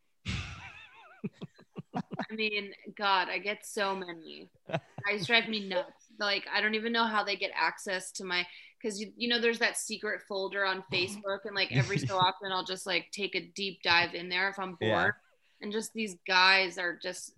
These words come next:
Speaker 2: disgusting with, like, you know, ugh, there's, I, I can't even
Speaker 1: <laughs>
Speaker 2: think of a specific one. I've heard every cheesy pickup line in the book.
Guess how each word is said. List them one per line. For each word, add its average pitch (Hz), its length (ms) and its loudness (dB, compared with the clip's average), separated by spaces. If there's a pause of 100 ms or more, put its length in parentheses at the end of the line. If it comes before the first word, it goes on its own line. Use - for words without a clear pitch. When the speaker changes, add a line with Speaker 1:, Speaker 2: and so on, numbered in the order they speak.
(160)
Speaker 2:
disgusting 180 880 -4
with, 180 180 -8
like, 170 280 -2 (500)
you 214 180 0
know, 190 340 0
ugh, 233 200 8 (460)
there's, 240 260 6
I, 254 280 12
I 262 40 12
can't 302 300 12
even 135 240 6 (100)
Speaker 1:
<laughs> - 120 -10
Speaker 2:
think 262 180 10
of 240 100 2
a 240 60 2
specific 233 600 2
one. 202 260 6
I've 190 140 4
heard 233 200 6
every 240 540 6
cheesy 226 500 -2
pickup 208 340 2
line 190 300 2
in 196 220 -2
the 180 60 -4
book. 160 300 -6